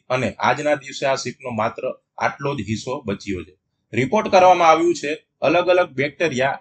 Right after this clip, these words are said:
આ મેટલને ખાઈ રહ્યું છે અને એવું કહેવામાં આવે છે કે બે હજાર ત્રીસ સુધી આ શિપ પૂરેપૂરી ગાયબ થઈ જશે પાણીમાંથી.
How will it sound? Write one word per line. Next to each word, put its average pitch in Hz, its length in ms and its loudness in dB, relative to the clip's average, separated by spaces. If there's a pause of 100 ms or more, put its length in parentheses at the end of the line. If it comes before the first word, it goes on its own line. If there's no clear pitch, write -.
આ 143 160 0
મેટલને 151 480 0 (100)
ખાઈ 139 320 -2
રહ્યું 101 320 0
છે - 100 -20 (320)
અને 156 180 0 (100)
એવું 160 240 -2
કહેવામાં 160 500 2
આવે 135 160 2
છે 131 140 -8
કે 147 120 -14 (320)
બે 120 140 0
હજાર 160 260 2
ત્રીસ 185 300 -6
સુધી 131 360 -8
આ 131 140 4
શિપ 139 280 -2 (180)
પૂરેપૂરી 143 580 -6
ગાયબ 110 380 -2
થઈ 104 200 -10
જશે 101 280 -10
પાણીમાંથી. 90 600 -12